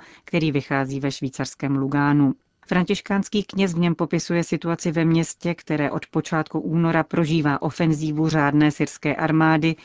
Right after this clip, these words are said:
jež usiluje o znovu nabití kontroly nad městem. Nepřátelské teroristické skupiny se mstí na civilním obyvatelstvu. Jejich urputné bombardování donutilo k útěku desítky tisíc lidí,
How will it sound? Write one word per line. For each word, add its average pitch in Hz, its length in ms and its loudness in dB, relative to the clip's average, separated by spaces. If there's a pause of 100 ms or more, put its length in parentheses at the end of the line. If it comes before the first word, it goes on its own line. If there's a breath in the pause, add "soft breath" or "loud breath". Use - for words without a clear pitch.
(300 loud breath)
jež 180 200 -2
usiluje 190 500 -2
o 175 80 -2
znovu 160 360 2
nabití 170 420 0
kontroly 151 500 0
nad 147 180 2
městem. 147 640 0 (760 loud breath)
Nepřátelské 165 800 0
teroristické 156 760 0
skupiny 170 520 -2
se 160 160 -2
mstí 165 460 0
na 156 140 2
civilním 147 520 0
obyvatelstvu. 139 880 -2 (360)
Jejich 143 380 2
urputné 156 560 0
bombardování 151 1000 2
donutilo 147 460 2
k - 100 -12
útěku 156 420 -2
desítky 147 520 -2
tisíc 147 420 -6
lidí, 151 440 0